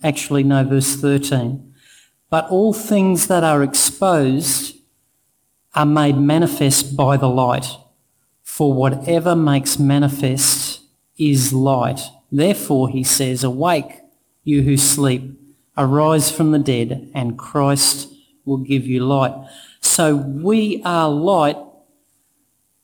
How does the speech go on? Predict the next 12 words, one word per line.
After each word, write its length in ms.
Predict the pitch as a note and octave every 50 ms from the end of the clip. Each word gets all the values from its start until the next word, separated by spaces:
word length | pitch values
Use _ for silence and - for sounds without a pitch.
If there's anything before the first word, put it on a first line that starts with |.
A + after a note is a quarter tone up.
| _ _ _ _ _ _ -
but 160 | F3+ E3 -
should 380 | - - - B3 B3 A#3 A#3
we 140 | A3+ A3+ G3+
find 480 | - - - - G#3+ G#3+ G#3+ G#3+ G#3+ G3+
ourselves 720 | F#3+ F3+ F3 - - - - G#3 G3 F#3 F3+ E3+ D#3+ -
falling 540 | - - - - G3+ F#3+ F#3 F3+ F3+ E3+ D#3
asleep 560 | D3+ D3 - - - F#3+ F#3 F3+ F#3 F3+ -
and 100 | E3+ D#3
our 180 | D3 C#3+ C#3 C#3
light 400 | D3 D#3 E3+ F3 F3 - - -
going 400 | F3 E3 D#3+ D3+ D3+ D3 D#3 F3
out, 400 | F#3+ - C#3+ C#3 - F#2 -